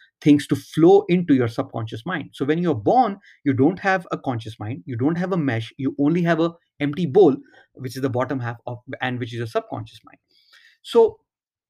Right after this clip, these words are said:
you know, Doctor Shad Helmstetter in his book, you know, What to Say When You Talk to Yourself, explains this very well. You know, your, whatever parents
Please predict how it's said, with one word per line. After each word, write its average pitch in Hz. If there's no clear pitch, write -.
you 175
know, 165
Doctor 165
Shad 175
Helmstetter 170
in 147
his 135
book, 147
you 143
know, 131
What 131
to 147
Say 143
When 131
You 120
Talk 156
to 156
Yourself, 131
explains 165
this 147
very 123
well. 143
You 147
know, 151
your, 147
whatever 165
parents 175